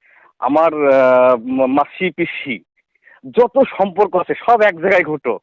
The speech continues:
এক জায়গায় ঘুটে যে সম্পর্কটা আসবে সেই সম্পর্কটা মীনাক্ষী মুখার্জি, কারণ ওর জন্য আমি সবকিছু ত্যাগ করতে পারি।"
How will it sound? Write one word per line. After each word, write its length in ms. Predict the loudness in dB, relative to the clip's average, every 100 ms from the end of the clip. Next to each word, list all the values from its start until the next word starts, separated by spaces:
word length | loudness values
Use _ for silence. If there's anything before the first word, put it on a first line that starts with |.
| _ -20 -10 -4
এক 280 | -2 0
জায়গায় 300 | -2 0 0
ঘুটে 580 | -2 -10 -6 0 2 0 -8 _ _ _ _ _ _
যে 260 | -14 -2 0 0 0
সম্পর্কটা 540 | 0 2 0 0 2
আসবে 280 | 0 0 -4
সেই 220 | -2 -2
সম্পর্কটা 540 | 0 -2 -2 -2 -2 -2
মীনাক্ষী 360 | -2 -4 -2
মুখার্জি, 340 | -4 -2 -2 0
কারণ 200 | 0 0
ওর 100 | 0
জন্য 200 | 0 0
আমি 200 | 0 -2 -4 -20 _ -6
সবকিছু 420 | -2 -2 0 0
ত্যাগ 180 | 0 -4
করতে 240 | -6 -4
পারি।" 280 | -2 -4